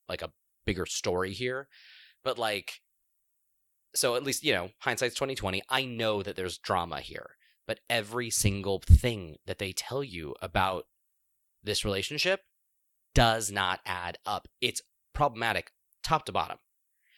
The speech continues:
And, like, it's just amazing how many, like, surefire warning signs were seen and ignored or explained away because they didn't want to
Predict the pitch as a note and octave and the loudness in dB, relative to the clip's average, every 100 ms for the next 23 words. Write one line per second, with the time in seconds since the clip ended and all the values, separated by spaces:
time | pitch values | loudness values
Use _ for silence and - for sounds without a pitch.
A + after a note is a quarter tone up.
0 | _ A#2+ A#2+ A2+ - C3+ - B2 B2+ A#2+ | _ -6 -4 -6 -8 -6 -4 -4 -4 -4
1 | A#2+ G#2+ F#2+ G#2 G2+ F#2+ F#2 F2+ - - | -6 -6 -4 -4 -4 -4 -4 -6 -4 -4
2 | - A2+ A2+ G#2 G2+ F#2 F#2+ G2 F#2 - | 0 0 2 2 0 -2 -2 -2 -2 -2
3 | E2+ E2 D#2 - F#2 - - A2 A2 C3 | -2 -4 -6 -6 -4 2 2 2 0 -4
4 | D3 - G2 E2+ D2 D#2+ D#2 D2+ C2+ C#2+ | -4 -6 -6 -6 -10 -12 -8 -6 -6 -8
5 | - - - G2+ - - - G#2 G2 G#2+ | -16 -12 -4 -2 2 0 2 0 -2 -2
6 | A2+ G#2 G2+ F2 D#2 - - _ G#2 G#2 | -2 -2 -2 -4 -8 -16 -20 _ -2 0
7 | F#2+ F#2+ G2 F#2+ F2 F2+ - G2 | 2 2 0 -2 -2 -4 -4 -8